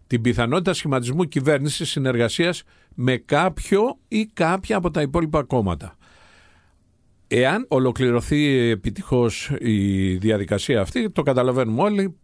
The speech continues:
πηγαίνει ο αρχηγός του πρώτου κόμματος και λέει, «Έχω σχηματίσει πλειοψηφία, εγώ θα είμαι πρωθυπουργός» ή κάποιο άλλο πρόσωπο θα είναι πρωθυπουργός, αλλά πάντως έχουμε κοινοβουλευτική πλειοψηφία. Εάν αποτύχει,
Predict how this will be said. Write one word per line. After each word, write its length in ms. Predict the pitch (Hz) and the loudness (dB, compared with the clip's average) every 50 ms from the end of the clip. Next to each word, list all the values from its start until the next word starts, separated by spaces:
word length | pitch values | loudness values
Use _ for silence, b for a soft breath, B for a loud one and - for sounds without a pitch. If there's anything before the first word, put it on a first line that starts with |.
| _ _ | _ _
πηγαίνει 400 | - - 123 131 139 135 131 127 | -6 -2 0 2 2 2 2 2
ο 80 | 120 113 | 2 0
αρχηγός 360 | 107 90 - 110 113 113 - | 0 0 -2 -2 -2 -2 -2
του 80 | - 101 | -4 -6
πρώτου 200 | 107 107 95 - | -6 -6 -4 -2
κόμματος 420 | - 185 - 202 170 196 170 - | -2 -2 0 0 -2 -4 -4 -4
και 100 | - 127 | -4 -2
λέει, 320 | 127 139 160 160 165 - b b b b b b b b b _ _ _ _ - | 0 0 0 -2 -2 -6 b b b b b b b b b _ _ _ _ -8
«Έχω 340 | - - 151 143 - 160 | -2 0 0 0 0 0
σχηματίσει 480 | - - - 123 113 107 123 113 - - | -4 -2 -2 -2 -2 0 0 -2 -2 -2
πλειοψηφία, 580 | - 107 104 101 - - 131 - - - - 190 | -2 0 0 0 -2 -4 -4 -2 0 0 2 2
εγώ 240 | 160 143 147 156 | 0 0 0 -2
θα 120 | 135 139 127 | 0 0 0
είμαι 120 | 123 120 | -2 -2
πρωθυπουργός» 800 | 107 120 117 - - 90 95 107 113 139 180 226 220 220 - - b b b b b b b | -2 -2 -4 -4 -4 -6 -4 -2 0 2 2 2 2 -2 -6 -16 b b b b b b b
ή 340 | b - 151 160 151 135 - _ _ _ _ _ | b 0 2 2 2 0 -2 _ _ _ _ _
κάποιο 380 | - 131 135 123 107 135 127 120 | 2 2 2 2 2 2 4 4
άλλο 220 | 135 143 131 113 | 4 4 2 2
πρόσωπο 340 | 90 120 120 - - 104 98 | 0 -2 -4 -2 -2 -4 -4
θα 120 | - 123 110 | -2 0 0
είναι 120 | 107 104 | 0 0
πρωθυπουργός, 680 | 90 - 107 98 107 110 147 165 220 226 233 226 - b b b b b b b b | 0 -2 -2 -2 -2 -4 -2 0 2 2 0 0 -6 b b b b b b b b
αλλά 240 | - - 196 - 175 | 0 0 2 2 0
πάντως 320 | - 190 175 160 151 - | 0 -2 -2 -2 -2 -2
έχουμε 340 | 156 143 - 165 147 143 143 | -2 -2 -2 -2 -2 -2 -2
κοινοβουλευτική 720 | - - 120 110 107 107 107 110 107 92 - - - 127 | -4 -4 -2 -2 0 0 0 0 0 -2 -4 -8 -8 -8
πλειοψηφία. 720 | 110 110 117 107 - - - - - 85 78 71 - - _ _ _ _ _ _ _ _ b b b b b b b b b b b b b b b b _ - | -6 -2 -2 -2 -2 -4 -8 -10 -8 -8 -8 -8 -10 -14 _ _ _ _ _ _ _ _ b b b b b b b b b b b b b b b b _ -2
Εάν 400 | - 110 110 107 123 131 139 143 | 0 2 2 2 2 0 0 2
αποτύχει, 840 | 151 185 208 208 - 156 - - - 127 110 - - - 123 180 | 2 0 0 0 -2 -2 -2 -2 -2 -2 -2 -2 -2 -4 -4 -4